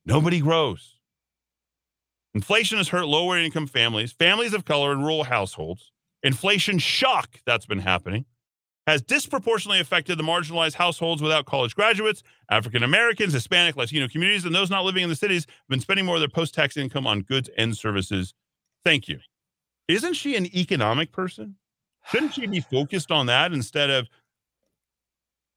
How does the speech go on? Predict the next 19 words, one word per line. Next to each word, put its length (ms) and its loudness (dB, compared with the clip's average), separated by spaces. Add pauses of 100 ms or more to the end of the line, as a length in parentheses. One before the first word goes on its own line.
(560)
"I'm 280 2
Secretary 800 0
Janet 540 2
Yellen. 640 2
The 80 -2
United 580 2
States 500 0
economy 800 0 (260)
has 180 -2
never 400 0
worked 380 0
fairly 560 2
for 160 -6
black 400 -2
Americans 760 -2
and 200 -6
people 460 -4
of 240 -2
color." 300 -4